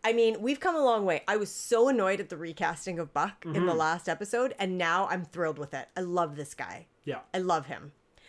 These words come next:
Speaker 1: Okay, best scene.
Speaker 2: Oh, do-do, do-do, do-do, do-do, do-do, do-do.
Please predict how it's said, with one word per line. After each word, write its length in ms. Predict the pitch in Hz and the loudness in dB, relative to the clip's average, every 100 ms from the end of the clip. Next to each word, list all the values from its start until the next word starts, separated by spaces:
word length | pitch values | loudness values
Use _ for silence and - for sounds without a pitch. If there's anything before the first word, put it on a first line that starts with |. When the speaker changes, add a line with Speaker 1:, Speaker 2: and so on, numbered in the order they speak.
| - - | -20 -6
Speaker 1:
Okay, 220 | 190 196 | -4 -2
best 300 | 175 208 202 | -2 -2 -2
scene. 260 | - 170 151 _ _ _ _ _ _ _ _ _ _ _ _ _ | -4 -6 -8 _ _ _ _ _ _ _ _ _ _ _ _ _
Speaker 2:
Oh, 360 | 226 190 131 135 - | 0 2 2 -6 -4
do-do, 300 | - 233 226 | 2 4 4
do-do, 420 | 185 - 196 208 180 | 2 0 2 2 2
do-do, 400 | 135 196 180 185 | 2 2 4 2
do-do, 280 | 131 180 175 190 | 2 2 2 2
do-do, 300 | 135 175 170 | 0 0 0
do-do. 320 | 170 156 | 2 0